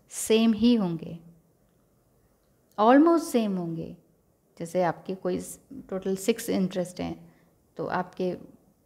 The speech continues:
ट्विन फ्लेम के भी सिक्स इंटरेस्ट हैं, तो almost मिलते होंगे, फोर फाइव तो ज़रूर मिलते होंगे। तो आप देखिए आप दोनों का क्या ऐसा इंटरेस्ट है। और ऐसा भी होता है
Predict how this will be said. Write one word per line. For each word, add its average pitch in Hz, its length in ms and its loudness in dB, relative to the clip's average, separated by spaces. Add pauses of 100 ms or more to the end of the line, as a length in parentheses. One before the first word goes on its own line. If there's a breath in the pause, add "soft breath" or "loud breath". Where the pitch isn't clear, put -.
(880)
ट्विन 233 180 6
फ्लेम 247 240 4
के 254 120 6
भी 247 120 4
सिक्स 247 280 0
इंटरेस्ट 175 460 -8
हैं, 175 180 -12 (300 soft breath)
तो - 240 0
almost 285 380 4
मिलते 247 280 4
होंगे, 165 420 -2 (600)
फोर 240 260 4
फाइव 240 240 4
तो 240 160 2
ज़रूर 214 260 2
मिलते 185 340 -6
होंगे। 170 300 -10 (220)
तो 233 80 -4
आप 233 140 2
देखिए 202 500 -2 (340 soft breath)
आप 190 140 -6
दोनों 185 320 -6
का 180 260 -14 (500)
क्या 214 220 2
ऐसा 180 200 -2
इंटरेस्ट 170 400 -8
है। - 60 -6
और 277 300 2
ऐसा 202 380 2
भी 311 140 4
होता 285 240 4
है 170 140 -6